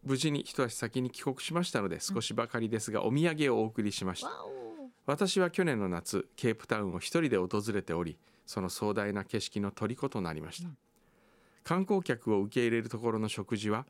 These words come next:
Speaker 1: 日本人の口には合いますし、スーパーも充実しております。
Speaker 2: うん。
Speaker 1: ぜひ一度皆さんも訪れてみてください。
Speaker 2: うん。
Speaker 1: えー、柳井さんと小中学校同じ隣の教室だった。
Speaker 2: びっ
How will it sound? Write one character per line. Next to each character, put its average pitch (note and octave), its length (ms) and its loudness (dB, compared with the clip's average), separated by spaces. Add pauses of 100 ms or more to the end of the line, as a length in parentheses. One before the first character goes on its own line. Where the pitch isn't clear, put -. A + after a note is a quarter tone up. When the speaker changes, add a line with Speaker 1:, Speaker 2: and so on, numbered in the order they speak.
(340)
Speaker 1:
日 A2+ 100 4
本 A#2 220 2
人 A2 220 0
の F#2+ 100 0
口 - 280 -6
に C3+ 100 2
は G2 140 2
合 G#2 60 0
い A#2+ 60 0
ま B2+ 140 0
す - 80 -8
し、 - 200 -4
ス - 240 -2
ー - 40 -4
パ G#2+ 200 -2
ー - 20 -2
も C#3 200 0
充 F#2 220 -2
実 D#2+ 280 -8
し - 80 -6
て - 80 -8
お D2+ 80 -4
り D#2+ 60 -8
ま D#2+ 120 -6
す。 - 80 -2
Speaker 2:
う - 40 0
ん。 A3 40 -2
Speaker 1:
ぜ F3+ 100 2
ひ F3+ 160 0
一 C4+ 200 -2
度 G2 80 0
皆 F#2+ 220 0
さ F#2 160 -4
ん F#2+ 80 -2
も A#2+ 180 0
訪 F#2+ 140 -6 (120)
れ D2+ 80 -8
て - 120 -10
み D#2 120 -8
て - 100 -14
く - 120 -16
だ - 100 -14
さ - 160 -8
い。 G3+ 40 -2
Speaker 2:
う - 20 2
ん。 B3+ 400 0 (920)
Speaker 1:
え G2 480 -4
ー、 G#2+ 40 0
柳 B2+ 240 2
井 - 20 -6
さ G2+ 160 -2
ん F2+ 60 -4
と F2+ 100 0
小 A2+ 240 0
中 A2+ 260 0
学 A2 200 -4
校 - 280 -2
同 G2 200 0
じ - 220 -8
隣 A2 320 -2
の G2+ 120 -4
教 - 240 -8
室 - 220 -12
だ - 80 -14
っ - 120 -18
た。 - 100 -18 (2000)
Speaker 2:
び F#3 140 -2
っ F3 60 -8